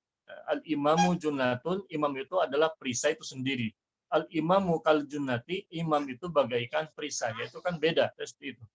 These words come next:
Mirip tapi bukan. Nah, ketika diungkapkan tanpa ada tu tashbihi,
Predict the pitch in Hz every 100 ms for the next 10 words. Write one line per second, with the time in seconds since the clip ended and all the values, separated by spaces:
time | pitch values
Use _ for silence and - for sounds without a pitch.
0 | _ - _ _ - 131 147 - 135 -
1 | 151 - 160 - - 123 107 110 110 165
2 | 175 214 185 185 170 170 165 165 156 160
3 | 156 147 151 147 147 135 170 175 151 147
4 | 123 127 123 113 147 202